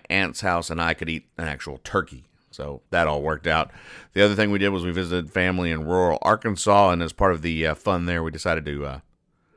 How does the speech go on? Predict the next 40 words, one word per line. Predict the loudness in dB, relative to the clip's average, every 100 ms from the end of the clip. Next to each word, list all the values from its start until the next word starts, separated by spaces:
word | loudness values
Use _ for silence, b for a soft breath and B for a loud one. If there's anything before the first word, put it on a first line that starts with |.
| _ _
help | 0 0 4
try | 6
to | 6
remove | 6 2 0
trees | 2 4 4 4
by | 2 2
setting | 2 2 2
one | 2 0
on | 0 -2
fire, | 6 8 10 10 6 2 b b b b b b
uh, | 2 4 4
in, | 2
in | 0 0
an | 0
effort | 0 -2
to | -2
knock | -2 -2
it | -6 -12 _ _
down. | 0 4 4 2 2
Uh, | 0 0 -4
we | -4
did | -2 4
that, | 8 8
and | 6 2
then | 2 -2 -8
for, | -2 2
like, | 4 2
an | 2
hour | 4 4
and | 2
a |
half, | 2 0 0
we, | -4 -2 -2
uh, | -4 -6 -8 -6
chucked | 0 0 0
rocks | 2 4 4 2 -8
and | -4
logs | 2 2 2 -2
at | -8 -8
it. | -12